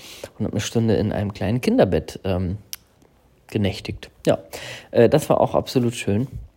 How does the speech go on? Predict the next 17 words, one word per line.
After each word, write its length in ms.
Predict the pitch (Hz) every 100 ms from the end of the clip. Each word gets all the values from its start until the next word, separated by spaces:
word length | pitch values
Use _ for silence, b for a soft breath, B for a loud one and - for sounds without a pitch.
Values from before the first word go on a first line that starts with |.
| - _ - -
Und 120 | 120
deswegen 300 | 120 123 107
ist 140 | 107
es 160 | 117 -
natürlich 340 | 101 - 117
nicht 160 | 120 -
die 120 | -
einzige 340 | 120 - 131
Sache, 160 | 120 120
die 60 | 117
ich 100 | -
produktiv 480 | 110 120 - 117
tue, 180 | - 123
aber 200 | 104 120
dieser 160 | 110 -
Podcast 460 | - - 113 113
ist, 180 | - -